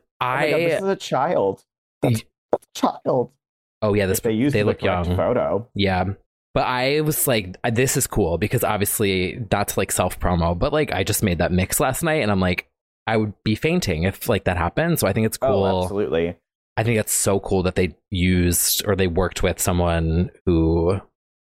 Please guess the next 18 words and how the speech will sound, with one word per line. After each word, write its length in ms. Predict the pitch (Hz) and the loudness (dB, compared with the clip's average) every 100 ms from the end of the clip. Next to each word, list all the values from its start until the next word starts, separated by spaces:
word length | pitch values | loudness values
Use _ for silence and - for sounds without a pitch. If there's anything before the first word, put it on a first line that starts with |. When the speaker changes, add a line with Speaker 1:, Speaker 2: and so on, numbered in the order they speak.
| _ - | _ -2
Speaker 2:
made 140 | 110 | -2
a 60 | 113 | 0
fan 260 | 131 175 | 0 0
edit. 480 | 85 101 175 165 - - - - _ - | 0 0 0 -2 -4 -10 -10 -18 _ -4
Speaker 1:
Yeah. 300 | 92 82 - _ _ _ _ _ _ _ | 0 0 -4 _ _ _ _ _ _ _
There 100 | 135 | 0
were 140 | 165 | 0
some 200 | 160 180 | 0 -2
surprises 540 | 170 190 151 110 104 110 | -2 -4 0 0 0 0
at 160 | 95 | -2
the 60 | 113 | -2
same 260 | - 95 98 | 0 0 0
time. 300 | 95 92 80 | -2 0 0
I'm 220 | 92 87 | 0 -2
shocked, 500 | - 98 107 - _ _ _ | -2 -2 -2 -4 _ _ _
but 120 | 95 | -2
also 240 | 110 143 - | 0 -2 -4
I'm 160 | - | -6